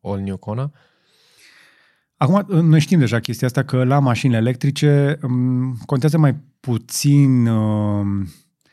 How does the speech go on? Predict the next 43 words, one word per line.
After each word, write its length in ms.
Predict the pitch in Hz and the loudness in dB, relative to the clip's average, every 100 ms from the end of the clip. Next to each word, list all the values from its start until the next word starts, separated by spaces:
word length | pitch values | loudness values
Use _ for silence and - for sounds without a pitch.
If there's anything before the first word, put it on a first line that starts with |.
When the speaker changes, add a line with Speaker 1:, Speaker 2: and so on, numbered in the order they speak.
| _ _ - | _ _ -4
Speaker 2:
partea 220 | 143 165 | -2 0
de 80 | 139 | 0
design 320 | 117 117 135 | 0 2 2
este 160 | 123 - | 0 -2
destul 280 | 113 - 120 | -4 -2 -2
de 260 | 117 107 123 | 0 -2 -2
elastică. 500 | 110 107 - - 104 | -2 -4 -6 -6 -4
Trebuie 220 | 147 143 | 0 0
doar 140 | 143 | 0
să 80 | 135 | -2
faci 140 | 139 139 | -2 -2
o 40 | |
mașină 240 | 113 107 110 | -2 -2 -2
cât 120 | 117 | 0
mai 100 | 113 | 0
rotunjită, 560 | 113 117 95 113 135 | 0 -4 -4 -4 -2
ca 100 | 151 | -2
să 100 | 127 | -2
fie 80 | - | -2
cât 140 | 120 123 | -2 0
mai 100 | 113 | 0
aerodinamică, 600 | 110 101 123 143 143 135 | 0 -2 0 0 0 -2
dar 220 | 120 120 | -2 -2
dedesubt 440 | 113 131 123 147 | -2 -2 -4 -4
ai 120 | 131 120 | -2 -2
un 100 | 113 | -2
pachet 260 | 117 - | -4 -4
de 60 | 113 | -4
baterii 340 | 101 98 107 | -4 -6 -6
și 80 | 101 | -4
niște 180 | 107 117 | -4 -2
motoare. 420 | 104 98 123 123 | -2 -2 -2 -2
Tehnologia 640 | 127 110 113 107 98 143 | -2 0 0 0 0 0
în, 140 | 131 120 | 0 -4
la 180 | 131 123 | -4 -4
acest 300 | 131 120 131 | -4 -4 -6
capitol 340 | - 117 139 127 | -6 -6 -4 -2
evoluează 400 | 113 120 131 120 | -2 -2 0 -2
suficient 440 | - 127 127 139 | -6 -6 -2 0
de 80 | 110 | 0
lent. 400 | 101 104 139 - _ _ _ _ _ _ _ - | -2 -6 -8 -14 _ _ _ _ _ _ _ -6
Uh, 280 | 123 120 120 113 - _ _ | -2 0 0 -4 -10 _ _
toate, 480 | - 127 139 143 131 | -2 -2 0 -2 -4